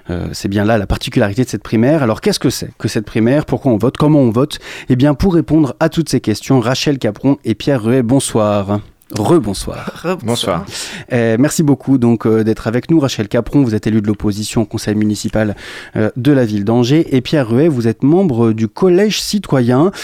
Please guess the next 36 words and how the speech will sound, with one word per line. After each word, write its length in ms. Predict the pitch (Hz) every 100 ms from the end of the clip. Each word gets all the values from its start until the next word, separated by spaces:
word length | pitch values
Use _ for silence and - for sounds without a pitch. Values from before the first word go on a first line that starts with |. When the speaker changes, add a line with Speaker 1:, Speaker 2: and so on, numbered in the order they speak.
| - -
Speaker 1:
Peut-être 220 | 185 185
qu'on 100 | 147
peut 140 | 139
commencer, 680 | 127 131 131 127 - 156 151
euh, 220 | 120 110
par 200 | - 120
ça. 300 | - 165 208 - - -
Euh, 120 | 123
c'est 200 | 120 147
quoi 200 | - 190
Demain 280 | 165 139 139
Angers 640 | 131 131 123 151 180 208 196
et 100 | 135
c'est 120 | -
quoi 120 | 196
le 60 | 190
Collège 240 | 143 156
citoyen ? 480 | - - 123 113 127 - - _ _ _ _ _ - - _ _ _ _ _ _
Speaker 2:
Bah, 140 | 180 -
je 60 | -
peux, 120 | 185
euh, 440 | 175 175 - - -
Speaker 1:
Allez-y, 300 | 123 120 147
oui, 80 | 113
tout 80 |
à 20 | 98
Speaker 2:
commencer 180 | 95
Speaker 1:
fait. 140 | - 110
Speaker 2:
sur, 240 | - 190
euh, 120 | 180
Demain 260 | 180 180 185
Angers. 300 | 185 202 262
Alors, 200 | 185 185
Demain 240 | 185 214
Angers, 440 | 220 214 220 220 196
euh, 160 | 175